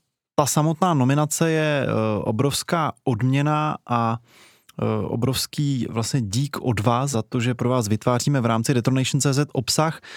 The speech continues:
A my bychom vás chtěli poprosit, eh, abyste nás dál podpořili tím, že pro nás zahlasujete.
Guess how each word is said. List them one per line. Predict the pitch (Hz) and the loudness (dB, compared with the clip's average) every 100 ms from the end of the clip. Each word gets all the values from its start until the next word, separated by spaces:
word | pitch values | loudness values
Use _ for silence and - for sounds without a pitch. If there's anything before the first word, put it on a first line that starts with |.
| - - _ - | -20 -20 _ 0
A | 123 123 123 | 2 4 4
my | 123 127 | 4 2
bychom | 131 156 185 | 2 2 2
vás | 175 | 2
chtěli | - 196 | 2 0
poprosit, | 190 143 - 170 156 151 151 208 - | 2 0 2 0 2 2 0 -2 -2
eh, | 160 147 123 | 0 2 0
abyste | 131 143 160 | 0 0 2
nás | 165 127 | 2 0
dál | 101 131 160 | 0 2 2
podpořili | 170 139 - 160 170 180 | 2 0 2 2 2 0
tím, | - 127 139 | 2 2 2
že | 156 | 0
pro | 143 | 0
nás | 143 160 123 | 0 0 0
zahlasujete. | 90 117 101 135 - 143 139 139 104 107 | 0 0 2 2 2 0 0 2 0 0